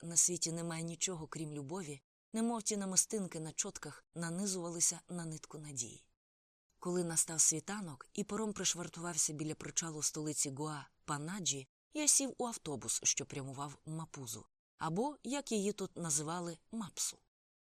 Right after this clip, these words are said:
До неї було всього п'ятнадцять кілометрів. Дорога звивалася поміж пишними гаями, повз кам'яниці, збудовані відповідно до стилю, що панував тут протягом чотирьох століть португальського панування.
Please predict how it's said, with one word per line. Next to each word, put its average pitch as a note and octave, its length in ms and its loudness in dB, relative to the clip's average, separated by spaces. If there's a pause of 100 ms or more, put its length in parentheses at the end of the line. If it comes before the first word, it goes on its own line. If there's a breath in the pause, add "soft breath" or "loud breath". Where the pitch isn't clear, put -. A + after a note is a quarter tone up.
(180)
До G#3+ 120 4
неї C#4+ 220 4
було B3 200 4
всього A3 300 2
п'ятнадцять G3 600 0
кілометрів. E3+ 640 -6 (400)
Дорога A#3 360 0
звивалася G3+ 560 6
поміж F3+ 280 0
пишними G3 440 0
гаями, D#3+ 520 -6 (380)
повз C#3+ 240 4
кам'яниці, C#3+ 800 0
збудовані F3 560 0
відповідно F3 540 -2
до D3+ 120 -6
стилю, A3 400 6
що G3 280 2
панував E3+ 440 -6
тут - 220 -6
протягом E3 460 -8
чотирьох E3 440 -2
століть D#3 440 -2
португальського D3 680 -4
панування. C#3 640 -12